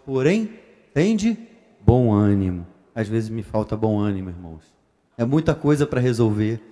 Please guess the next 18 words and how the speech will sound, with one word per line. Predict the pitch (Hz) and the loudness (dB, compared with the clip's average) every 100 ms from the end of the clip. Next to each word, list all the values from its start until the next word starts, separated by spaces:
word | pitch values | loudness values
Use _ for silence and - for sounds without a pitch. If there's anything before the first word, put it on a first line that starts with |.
| _ _ | _ _
é | 123 | 0
muito, | 165 175 175 - - - | 0 0 -6 -12 -20 -2
muito | 165 180 | -2 -2
problema | - 196 156 165 196 190 | 0 2 6 6 6 4
pra | 180 170 | 4 4
resolver. | 165 147 156 127 143 160 - - - _ - | 2 2 2 2 2 0 -4 -18 -20 _ -12
E | |
Deus | 127 156 160 | -4 -2 -2
não | 160 185 202 | -6 -6 -8
nos | 196 | -10
falou | - 185 156 156 | -6 -6 -4 -8
que | |
a | 156 | -8
gente | 139 139 | -10 -10
não | 139 147 | -10 -8
ia | 143 143 | -8 -12
ter | 139 135 135 | -14 -16 -14
problemas. | 143 110 95 95 92 | -16 -14 -10 -10 -12